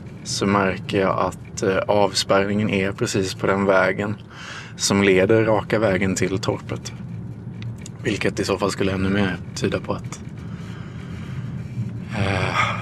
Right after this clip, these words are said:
det är någon som känner till området kring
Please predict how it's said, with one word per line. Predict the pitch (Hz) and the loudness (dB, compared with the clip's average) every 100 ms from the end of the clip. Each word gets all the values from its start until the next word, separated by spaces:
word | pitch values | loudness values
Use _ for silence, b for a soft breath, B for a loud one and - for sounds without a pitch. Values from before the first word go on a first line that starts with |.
| B B B 107 - - - - - - | B B B -8 -6 -6 -6 -6 -4 2
det | 95 | 4
är | 95 | 6
någon | 95 92 87 | 4 4 2
som | 98 | 0
känner | - 98 | 2 2
till | 87 95 | 2 2
området | 95 92 90 87 | 4 4 2 0
kring | - 92 87 85 | 0 0 0 -2